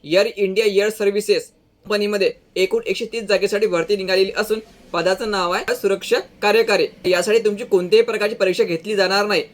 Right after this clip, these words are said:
डायरेक्ट मुलाखत होणार आहे आणि मुलाखतीच्या आधारावर तुमची नियुक्ती या ठिकाणी केल्या जाणार आहे.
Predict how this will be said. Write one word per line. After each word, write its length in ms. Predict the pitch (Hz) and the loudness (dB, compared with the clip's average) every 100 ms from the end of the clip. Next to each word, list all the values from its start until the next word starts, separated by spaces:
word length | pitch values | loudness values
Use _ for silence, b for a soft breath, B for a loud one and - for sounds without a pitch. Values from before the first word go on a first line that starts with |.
| _ | _
डायरेक्ट 260 | 147 214 202 | 2 2 2
मुलाखत 320 | 170 180 208 | -2 -2 -2
होणार 220 | 202 196 214 | -4 -2 -2
आहे 100 | 202 | -2
आणि 120 | 208 | -2
मुलाखतीच्या 680 | 180 185 190 196 202 208 220 - - | -2 -2 0 0 0 0 -2 -6 -4
आधारावर 420 | 156 175 196 220 208 | 0 2 2 2 0
तुमची 200 | 196 208 | -2 -2
नियुक्ती 340 | 185 190 208 | -2 0 2
या 100 | 180 | 2
ठिकाणी 280 | 180 190 226 - - - | 0 -4 -6 -12 -8 0
केल्या 160 | 202 | 2
जाणार 300 | 196 196 185 180 | 2 0 -2 -2
आहे. 160 | 190 | -2